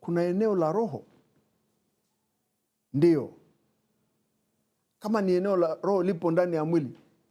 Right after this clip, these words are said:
linapatikana wapi? Lazima sasa uende kwenye uumbaji. Eh?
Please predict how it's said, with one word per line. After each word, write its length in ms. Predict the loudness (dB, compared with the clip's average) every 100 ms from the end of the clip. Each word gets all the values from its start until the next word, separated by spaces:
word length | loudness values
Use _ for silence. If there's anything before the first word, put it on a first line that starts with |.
| -4
linapatikana 760 | -2 0 0 -4 -2 -2 -2 -2
wapi? 420 | -2 -4 -10 -20 _ _ _ _ _ _ _ -6
Lazima 240 | -2 0
sasa 200 | 0 0
uende 240 | 2 2 0
kwenye 220 | -2 -2
uumbaji. 500 | -2 0 -2 -4 -14 _ _ _ _ _ _ _ _ _ _ _ _
Eh? 240 | -4 -2